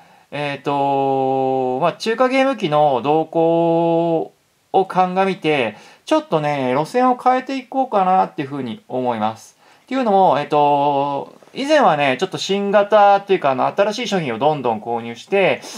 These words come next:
まあ、皆さんにね、少しでも情報をお届けしていこうかなっていうふうに、早く、早くっていう形でお届けしていこうかなと思ってたんですけども、えっと、まあ、それはね、申し訳ないけど、ちょっとやめました。っていうのも、まず一つ目の理由としてですね、えっと、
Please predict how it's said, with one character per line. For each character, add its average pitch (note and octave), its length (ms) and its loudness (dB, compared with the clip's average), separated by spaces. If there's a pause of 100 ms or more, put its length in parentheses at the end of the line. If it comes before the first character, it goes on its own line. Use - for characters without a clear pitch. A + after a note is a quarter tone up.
(160)
ま - 60 -6
あ、 - 60 0
皆 F3+ 180 0
さ F3 100 -2
ん C3+ 60 -6
に A2+ 80 -10
ね、 G#2 140 -6
少 E3+ 240 -4
し C3+ 100 -12
で B2 120 -4
も A#2+ 420 0 (260)
情 C#3 160 -4
報 C3+ 120 0
を - 20 2
お B2 60 -2
届 C#3+ 240 -8
け C#3 60 -10
し - 60 -14
て - 80 -14
い C#3 60 -10
こ D3+ 80 -10
う - 20 -16
か C3 120 -2
な A#2+ 100 0
っ A#2+ 80 -10
て - 120 -12
い G2+ 40 -12
う - 20 -12
ふ A2+ 40 -14
う A2+ 80 -8
に、 G2+ 100 -10
早 C#3+ 180 2
く、 A#2 140 -10
早 C3 280 -2
く B2+ 100 -8
っ - 40 -4
て A2 140 -14
い - 20 -12
う G#2 40 -12
形 A2 300 -10
で F#3+ 240 2 (360)
お - 100 -6
届 D3 220 -4
け D3+ 60 -10
し - 60 -12
て E3 60 -10
い D3+ 40 -6
こ E3+ 80 -4
う - 20 -4
か C3+ 100 -4
な B2 120 0
と A#2+ 80 -6
思 A#2 100 -4
っ C3 40 -12
て C3 80 -8
た A2 120 -8
ん G2 40 -10
で F#2+ 60 -14
す - 80 -20
け G#2 80 -12
ど F#2+ 80 -14
も、 A2 280 0 (260)
え D3 160 -2
っ C#3 80 -10
と、 C#3 400 2
ま F3+ 80 2
あ、 - 20 -4
そ G#3+ 140 -6
れ B3+ 60 0
は C#4+ 120 0
ね、 C4+ 320 0
申 F#3+ 80 -2
し G3+ 60 -2
訳 G#3+ 120 0
な A3 60 2
い G3+ 60 0
け D3+ 60 0
ど、 C3 60 -8
ち - 40 -4
ょ - 20 -4
っ - 40 -6
と B2 100 -8
や A2 240 0
め D#3+ 200 -4
ま E3+ 220 0
し E3+ 100 -10
た。 A2+ 120 0
っ - 80 -4
て - 160 -8
い - 20 -2
う G#3+ 40 -2
の F#3 60 0
も、 F#3 280 4 (260)
ま C4+ 120 4
ず G#3 100 -8
一 C4+ 180 -4
つ D4+ 100 -12
目 D4+ 120 -2
の A3 100 2
理 C3 120 -4
由 B2 120 -2
と B2 140 -8
し - 100 -12
て B2+ 100 -4
で A2+ 100 -8
す - 100 -16
ね、 G#2+ 360 -6
え A2+ 280 -8
っ - 20 -20
と、 A2+ 140 -8